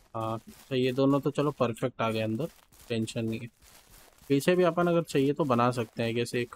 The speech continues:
direct इसको चिपका के उल्टी तरफ से। हाँ, और दो बन जाएगा। यहाँ डाउट है मेरे को, ये तो ढ-, ढलान है ना,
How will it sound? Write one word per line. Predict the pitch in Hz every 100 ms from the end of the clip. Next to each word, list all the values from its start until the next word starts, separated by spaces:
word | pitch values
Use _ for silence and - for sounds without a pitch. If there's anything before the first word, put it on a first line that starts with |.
| 131
direct | 120 123 127
इसको | 135 - 135
चिपका | - 120 127
के | 120 143
उल्टी | 131 120 131
तरफ | 127 123 120
से। | - 185 - _ - - _ _ -
हाँ, | 117 113
और | - 139 156
दो | 151 139
बन | 127
जाएगा। | 113 113
यहाँ | 117 131 165
डाउट | 143 147 147
है |
मेरे | 117
को, | 113
ये | 120
तो | 120 135
ढ-, | 123 - 131 135 _ - -
ढलान | 165 135 123 123 131 127
है |
ना, | 117